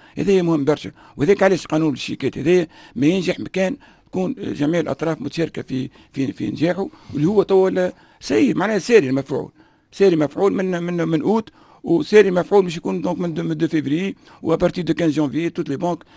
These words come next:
مش يوليو يعطيو لي كارني تشيك دونك دو، دو لا نوفيل فورم. هذا، هذا من ناحيه مهمه جدًا، وهذاك علاش راهو كل نجاح مشروع جديد يلزم كل الاطراف تتشارك وتتحمل، آه، اون بارتي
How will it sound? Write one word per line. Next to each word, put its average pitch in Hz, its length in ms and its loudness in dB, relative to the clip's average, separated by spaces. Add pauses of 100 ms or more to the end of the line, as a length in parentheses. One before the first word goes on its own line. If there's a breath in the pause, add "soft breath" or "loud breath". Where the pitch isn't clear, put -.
(120)
مش 135 140 -6
يوليو 160 200 0
يعطيو 156 180 0
لي 143 100 -4
كارني 143 220 -2
تشيك 156 220 -8
دونك 135 460 -6 (300 soft breath)
دو، 127 300 -4
دو 135 100 -2
لا 131 100 -2
نوفيل 113 260 -2
فورم. - 220 -16 (380 soft breath)
هذا، 190 400 6
هذا 165 200 2
من 143 140 4
ناحيه 156 400 0
مهمه 139 320 6
جدًا، 156 380 0 (260 loud breath)
وهذاك 165 300 2
علاش 170 320 0 (240 soft breath)
راهو 165 300 2
كل 170 340 2
نجاح 131 360 -2
مشروع 143 380 -2
جديد 147 440 -2 (360 loud breath)
يلزم 160 300 0
كل 196 200 0
الاطراف 165 380 -2
تتشارك 180 420 -4 (340 soft breath)
وتتحمل، 143 760 -2 (160)
آه، 117 220 -6 (240)
اون 143 80 2
بارتي 202 460 -6